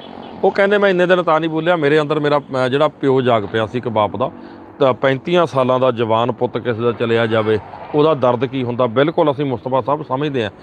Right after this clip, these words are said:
ਇਹ ਦਰਦ ਬਹੁਤ ਵੱਡਾ ਦਰਦ ਹੈ, ਕਿਸੇ ਦਾ ਜਵਾਨ ਪੁੱਤ ਚਲਿਆ ਜਾਣਾ। ਆਹ recently ਸਿੱਧੂ ਮੂਸੇਵਾਲਾ, ਅਹ, ਇਸ ਦੁਨੀਆ ਤੋਂ ਗਿਆ ਵਿਚਾਰਾ ਭਰ ਜੋਬਨ ਦੇ ਵਿੱਚ। ਤੇ ਇਸ ਤੋਂ ਇਲਾਵਾ ਆਹ ਹੁਣੇ ਆਪਾਂ ਗੱਲ ਕਰੀਏ ਤਾਂ ਪੰਜਾਬੀ ਦੇ ਨਾਮਵਰ ਗਾਇਕ ਰਾਜਵੀਰ ਜਵੰਦਾ,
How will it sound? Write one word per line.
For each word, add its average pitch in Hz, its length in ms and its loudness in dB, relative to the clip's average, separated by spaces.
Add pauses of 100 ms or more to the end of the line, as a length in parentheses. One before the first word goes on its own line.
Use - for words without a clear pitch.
(260)
ਇਹ 131 80 2
ਦਰਦ 113 260 0
ਬਹੁਤ 123 420 0
ਵੱਡਾ 120 280 0
ਦਰਦ 104 260 -2
ਹੈ, 127 80 -2
ਕਿਸੇ 120 240 -8
ਦਾ 120 100 0
ਜਵਾਨ 110 320 0
ਪੁੱਤ 120 240 -2
ਚਲਿਆ 117 280 0
ਜਾਣਾ। 131 260 2 (300)
ਆਹ 131 120 4
recently 131 460 -2
ਸਿੱਧੂ 147 300 -2
ਮੂਸੇਵਾਲਾ, 135 480 2
ਅਹ, 131 720 -2
ਇਸ 117 100 -10
ਦੁਨੀਆ 123 280 0
ਤੋਂ 123 160 0
ਗਿਆ 117 220 4
ਵਿਚਾਰਾ 120 300 0
ਭਰ 120 240 0
ਜੋਬਨ 120 400 0 (500)
ਦੇ 127 80 4
ਵਿੱਚ। 123 340 0
ਤੇ 135 80 2
ਇਸ 131 100 -2
ਤੋਂ 147 120 -2
ਇਲਾਵਾ 123 280 2
ਆਹ 131 220 2
ਹੁਣੇ 131 340 0 (360)
ਆਪਾਂ 131 220 0
ਗੱਲ 120 200 0
ਕਰੀਏ 120 280 -4
ਤਾਂ 113 140 -2
ਪੰਜਾਬੀ 117 460 -2
ਦੇ 117 120 0
ਨਾਮਵਰ 113 400 0
ਗਾਇਕ 110 340 0
ਰਾਜਵੀਰ 113 520 0
ਜਵੰਦਾ, 120 480 0